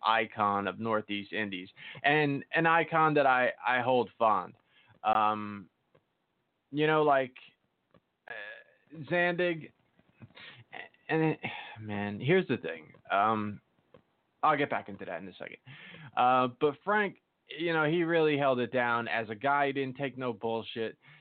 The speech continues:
He came out there. He ran Jersey All Pro. You know, Pierre was always, you know, in there making shit happen. And those guys put on one of the best products that could really compete with anything that was out there.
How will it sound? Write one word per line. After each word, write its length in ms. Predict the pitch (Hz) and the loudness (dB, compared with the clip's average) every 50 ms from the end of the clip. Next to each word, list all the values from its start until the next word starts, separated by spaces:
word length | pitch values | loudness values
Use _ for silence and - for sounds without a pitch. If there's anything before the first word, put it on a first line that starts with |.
| _ | _
He 100 | - 117 | -8 -8
came 280 | 113 - 151 147 143 139 | -4 0 0 2 4 4
out 240 | 139 139 135 131 - | 4 4 4 2 2
there. 360 | 143 131 131 131 131 131 107 | 2 4 6 6 4 4 2
He 140 | 127 120 110 | 0 -4 -4
ran 320 | 104 131 139 143 135 127 | -2 -2 -2 0 -2 -2
Jersey 420 | 113 135 139 131 131 120 123 127 123 | -2 -2 -2 -2 -2 -2 -2 0 2
All 180 | 120 120 120 | 4 4 2
Pro. 480 | 113 - 127 120 120 120 117 120 117 117 _ _ _ _ _ _ _ _ | 2 0 0 2 2 4 2 2 0 -4 _ _ _ _ _ _ _ _
You 80 | - | -4
know, 140 | 104 98 90 - | -4 -4 -4 -4
Pierre 600 | - - 139 139 143 139 139 135 135 131 123 - - _ _ _ | -6 -4 0 2 4 4 6 6 6 4 2 0 -4 _ _ _
was 140 | 131 120 107 | -10 -4 0
always, 420 | 135 131 131 127 127 123 120 113 104 95 - _ _ 90 90 87 85 _ _ _ 92 113 | 2 2 4 2 2 0 -2 -4 -8 -14 -20 _ _ -20 -20 -20 -20 _ _ _ _ -6
you 100 | 139 135 | -4 0
know, 180 | 127 127 127 131 | 2 2 2 2
in 140 | 135 139 135 | 2 0 0
there 440 | 135 131 127 123 123 123 110 76 - | 0 2 2 2 2 2 0 -2 -6
making 320 | 117 131 131 123 127 123 - - - | -6 -4 -4 -4 -4 -6 -6 -4 -2
shit 120 | 143 131 | -2 -2
happen. 520 | 120 127 131 131 127 123 - 131 127 127 117 - - | 0 0 0 0 0 0 0 -2 -2 -2 -4 -6 -4
And 220 | 123 120 120 135 | -4 -2 0 2
those 180 | 175 208 208 190 | 2 2 2 2
guys 260 | 185 185 170 165 151 - - | 0 0 0 0 0 -2 -4
put 120 | 160 156 | -4 0
on 440 | 147 143 139 135 127 127 123 120 117 - _ _ _ _ _ _ _ _ _ _ _ _ _ | 0 2 2 2 0 0 -2 -4 -6 -10 _ _ _ _ _ _ _ _ _ _ _ _ _
one 260 | 170 156 156 160 156 | -2 0 2 2 4
of 80 | 151 139 | 4 2
the 80 | 135 | 2
best 320 | 113 127 131 135 131 127 - - _ _ _ _ _ _ | 2 2 2 2 2 0 -4 -12 _ _ _ _ _ _
products 480 | - 127 123 120 113 110 110 113 - - - - 147 | 0 2 2 4 4 2 0 0 -6 -14 -20 -12 -4
that 220 | 151 170 160 147 | -2 -2 -2 -2
could 120 | - 170 170 | -4 -4 -2
really 240 | 190 196 196 175 151 | 0 0 0 0 -2
compete 440 | - 147 127 123 - 135 131 98 | -2 -4 -6 -4 -4 -4 -4 -4
with 160 | 95 113 107 123 | -6 -6 -4 -2
anything 440 | 123 117 117 110 101 117 117 113 | -2 -2 -2 -4 -6 -6 -6 -4
that 100 | 104 95 | -4 -4
was 180 | 87 101 101 107 | -6 -6 -2 0
out 260 | 107 107 104 104 98 | 2 2 2 2 0
there. 240 | 101 95 92 98 - | -2 -2 -2 -2 -4